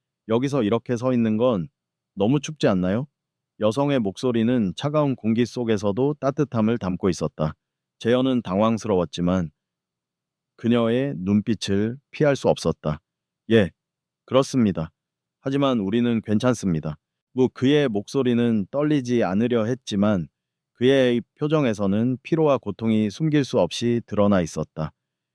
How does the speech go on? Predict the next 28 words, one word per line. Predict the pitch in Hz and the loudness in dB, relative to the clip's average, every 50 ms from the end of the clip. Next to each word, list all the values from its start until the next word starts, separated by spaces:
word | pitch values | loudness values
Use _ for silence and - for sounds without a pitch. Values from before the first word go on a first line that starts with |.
| _ _ - | _ _ -2
여성은 | 104 107 110 135 139 135 135 135 131 123 | 0 0 2 2 0 0 0 0 0 0
잠시 | - 107 104 104 - 127 120 | 0 -2 -2 -2 -2 -2 -4
그의 | - - 107 107 | -2 0 2 4
얼굴을 | 104 90 92 87 92 92 101 123 139 147 147 - _ _ | 4 2 2 0 0 0 0 0 0 -2 -4 -10 _ _
바라보았다. | - 92 95 98 90 87 82 - _ - 78 78 - _ _ _ _ _ _ _ _ _ | 0 2 2 2 2 0 -2 -2 _ -8 -10 -10 -10 _ _ _ _ _ _ _ _ _
그 | - 139 | 2 2
얼굴에는 | 127 107 107 110 123 123 127 120 120 123 123 117 | 4 4 4 2 2 2 2 2 2 0 0 -2
삶의 | 107 - 143 147 147 147 135 | -4 -4 -2 -2 0 0 0
무게가 | 101 98 92 110 110 117 117 | -2 -2 -2 0 2 2 0
묻어 | 98 98 92 104 98 | 0 0 2 2 0
있었고 | 87 - 95 87 - - 117 127 139 151 - _ _ _ _ _ _ | 0 -2 -4 -8 -6 -4 -4 -4 -4 -4 -10 _ _ _ _ _ _
그 | - 127 | -2 -2
무게를 | 120 95 98 98 113 120 120 123 | 0 0 0 0 2 2 2 0
짊어진 | 113 - 110 110 113 117 117 110 120 117 | -2 -2 -2 0 2 2 2 0 -2 -2
사람의 | 110 127 127 127 123 123 123 123 | -2 -2 -2 -2 0 0 0 0
눈빛에서 | 107 98 98 101 127 123 - - 120 110 123 123 | 0 -2 -2 -4 -4 -6 -4 -4 -2 0 0 0
나온 | 117 98 87 90 98 107 107 | 2 2 0 0 0 -2 -2
피로감이 | - - 147 151 143 139 123 117 113 | -2 -2 -2 0 0 2 2 2 0
있었다. | 95 82 - 101 87 - - 87 82 78 - _ _ _ _ _ _ _ | 0 -2 -2 -4 -4 -4 -4 -6 -6 -6 -8 _ _ _ _ _ _ _
그녀는 | _ - 117 123 127 127 131 131 113 | _ -2 0 2 2 2 2 2 2
이내 | 101 107 120 127 120 | 2 2 2 0 0
미소를 | 95 95 98 101 127 127 127 123 | 0 -2 -2 -2 0 0 0 0
지으며 | 104 107 107 107 104 110 120 127 127 | 0 -2 -2 0 0 0 0 0 -2
말을 | 110 90 90 92 110 113 | -2 -2 -2 0 0 0
이었다. | 104 95 85 - _ - 82 78 - _ _ _ _ _ _ _ _ | 2 0 0 -2 _ -8 -8 -8 -8 _ _ _ _ _ _ _ _
"저는 | - 101 104 117 123 113 | -2 0 2 2 2 2
전스라라고 | - 101 107 101 - - 131 127 117 107 101 98 | 0 0 -2 0 0 0 2 2 0 0 0 0
합니다. | 98 98 98 90 80 82 78 76 | 0 0 0 -2 -2 -4 -8 -10